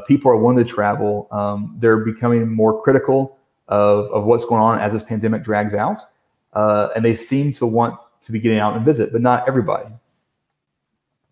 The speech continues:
The second,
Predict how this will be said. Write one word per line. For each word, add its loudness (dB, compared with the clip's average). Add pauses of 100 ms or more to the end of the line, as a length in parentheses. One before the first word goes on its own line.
(2250)
The 0
second, 2